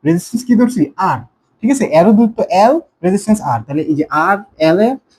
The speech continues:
এস এরও, মানে এস বলতে এই দুইটা মিলে কত? এল আর প্লাস এল আর। কারণ এখানেও রে-, দূরত্ব এল, রেজিস্ট্যান্স আর,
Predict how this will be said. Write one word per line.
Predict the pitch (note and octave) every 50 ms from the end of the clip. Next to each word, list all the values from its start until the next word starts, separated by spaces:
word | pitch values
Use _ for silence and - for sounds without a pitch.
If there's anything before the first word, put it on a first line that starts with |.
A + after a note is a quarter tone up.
| _ _ _
এস | E3 D#3 D3 C#3+ -
এরও, | E3+ G3 B3+ C#4 C4+ - _
মানে | D4 D4+ -
এস | C#4+ - E3 E3+ G#3 G#3
বলতে | G#3 A#3+ A#3+ B3+
এই | A3+ G#3+
দুইটা | F3+ C#3 C#3 E3 F#3 F#3 - A3 A3+
মিলে | G#3 G3 F#3 G3+ A#3 A#3
কত? | - A#3 A#3 A#3 D#3 B2 -
এল | - C3+ C#3+ D3+
আর | F3+ G#3+ A#3+ B3
প্লাস | - F3+ A3+ - - - -
এল | C3+ B2+ A#2+
আর। | G#2 F#2+ - _ _ _ _ _ _ _ _ _ _ _ _ _ _ _ _ -
কারণ | G3 G#3 - -
এখানেও | E3+ C#3+ - F#3+ G#3 A#3 C4 C4+ B3+ - _ _ _ _ _ C#3
রে-, | D3+ E3 D3+ C#3
দূরত্ব | D3 F3 F#3+ G3+ - A#3
এল, | A3 - F#3 G#3 A#3+ C#4 C4+
রেজিস্ট্যান্স | G3+ - D#3+ D#3+ F3 - - G#3+ G#3+ A3+
আর, | A#3 A#3+ B3+